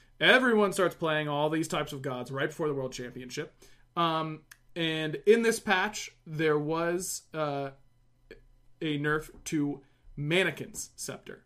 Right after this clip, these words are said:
uh, because that is such an Osiris abuse item. So basically just left the minion damage the same,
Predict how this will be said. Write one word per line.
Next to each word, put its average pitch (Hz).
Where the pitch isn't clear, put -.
uh, 135
because 180
that 156
is 139
such 139
an 127
Osiris 127
abuse 120
item. 117
So 127
basically 202
just -
left 196
the 247
minion 226
damage 202
the 185
same, 175